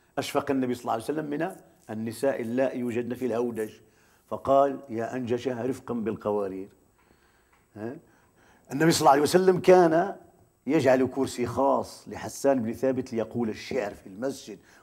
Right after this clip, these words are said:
ويقول: "قل وروح القدس يؤيدك"، روح القدس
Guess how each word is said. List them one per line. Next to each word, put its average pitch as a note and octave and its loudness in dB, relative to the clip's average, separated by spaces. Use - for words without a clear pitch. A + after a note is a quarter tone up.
ويقول: A#2+ -4
"قل C4+ 4
وروح C3+ 0
القدس A2+ -8
يؤيدك"، G#2+ -8
روح G3 4
القدس F3+ 2